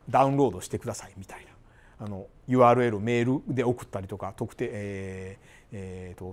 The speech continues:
掲示板に置いておいたりしてダウンロードさせると。そういう話で、この、この真ん中の話だと思いますね。で、文章を開くと攻撃を受けると。まあ、攻撃って何ですかっていう話になるわけで、例えば攻撃っていうのは、えー、このMicrosoftの絵を借りるとこうなります。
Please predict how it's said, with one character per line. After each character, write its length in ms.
掲 60
示 80
板 160
に 160
置 160
い 40
て 60
お 80
い 40
た 100
り 100
し 140
て 260
ダ 160
ウ 80
ン 100
ロ 100
ー 60
ド 120
さ 120
せ 140
る 80
と。 120
そ 220
う 40
い 480
う 40
話 300
で、 80
こ 120
の、 80
こ 160
の 160
真 140
ん 100
中 220
の 100
話 280
だ 80
と 100
思 100
い 60
ま 60
す 80
ね。 180
で、 100
文 180
章 120
を 40
開 220
く 80
と 80
攻 240
撃 220
を 40
受 80
け 60
る 80
と。 80
ま 100
あ、 40
攻 200
撃 140
っ 40
て 100
何 180
で 80
す 80
か 60
っ 40
て 60
い 20
う 40
話 200
に 60
な 80
る 60
わ 60
け 60
で、 80
例 100
え 40
ば 80
攻 200
撃 120
っ 20
て 80
い 40
う 20
の 60
は、 60
え 160
ー、 20
こ 160
の 80
Microsoft 500
の 80
絵 60
を 120
借 160
り 40
る 60
と 100
こ 340
う 40
な 60
り 80
ま 100
す。 160